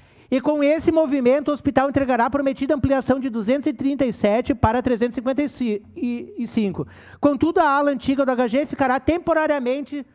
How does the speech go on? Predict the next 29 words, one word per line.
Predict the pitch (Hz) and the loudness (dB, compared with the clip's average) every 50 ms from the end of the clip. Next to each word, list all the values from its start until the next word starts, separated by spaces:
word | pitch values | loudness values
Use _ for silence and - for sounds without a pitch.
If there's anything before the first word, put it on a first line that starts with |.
| _ _ _ | _ _ _
sem | - - - 254 269 285 | -8 -2 -2 0 0 0
as | 285 262 | -2 -2
trinta | - - 240 262 269 - 277 | -2 -4 -2 -2 -2 -2 -4
e | 254 | -4
cinco | - 262 254 254 277 269 | -4 -4 -4 -4 -6 -2
vagas. | 202 185 156 139 139 135 139 131 - - - _ _ _ _ _ _ _ _ _ _ _ _ _ _ _ | 0 0 0 0 -2 -6 -8 -10 -12 -14 -16 _ _ _ _ _ _ _ _ _ _ _ _ _ _ _
Colegas, | - 277 285 247 233 254 285 285 269 214 254 | 2 2 4 4 2 2 2 2 0 0 0
eu | 240 233 | 0 0
não | 262 285 226 | 0 2 2
quero | - 262 277 311 | 2 2 2 0
acreditar | - - 311 277 269 285 233 - 214 208 254 269 | -2 -2 -2 -4 -4 -4 0 0 2 2 0 0
que | - - 254 | -2 0 0
essa | 247 285 285 - 349 359 | 0 -2 -2 -4 -6 -6
carta, | 349 - 302 285 269 262 262 262 247 - 202 160 143 - - _ _ _ _ _ _ _ _ _ _ _ _ _ _ - 453 403 | -4 -2 -2 0 0 0 0 -2 -4 -4 -6 -6 -6 -8 -14 _ _ _ _ _ _ _ _ _ _ _ _ _ _ -14 -12 -8
essa, | 359 - 339 - 277 277 277 269 262 | -6 -6 -4 -4 -4 -2 -2 -2 -2
essa, | 247 226 - 277 277 277 233 - | 0 0 0 0 0 -2 -6 -8
essa | - 240 - 269 | -10 -6 -4 -2
matéria | 262 269 262 - 254 240 226 190 147 - - _ _ _ _ _ _ | -2 -2 -2 0 0 0 0 -2 -4 -6 -12 _ _ _ _ _ _
reiterada | - 208 233 285 311 - - 320 311 294 285 285 254 277 | -4 -2 -2 -2 0 0 0 0 2 0 0 -2 -2 -4
pela | - 269 254 254 - | -4 -4 -4 -4 -4
Secretaria | - 247 - 262 240 - 254 233 262 | -4 -4 -4 -4 -2 -2 -2 -4 -4
de | 247 | -2
Saúde, | - - 311 269 220 233 269 226 311 - - - _ | 0 0 0 0 0 -2 -4 -4 -6 -6 -8 -10 _
o | - 269 269 | -4 -2 0
município | 277 285 277 277 - - 262 233 - | 0 0 0 2 2 2 2 2 -2
está | 311 254 - 269 269 | -2 -2 -2 -2 0
conivente | - 285 285 294 247 240 226 226 - - | -2 -2 -2 0 0 0 -2 -2 -4 -4
com | - 339 | -4 -2
isso. | 339 320 294 - - 180 147 | 0 0 -2 -2 -4 -8 -8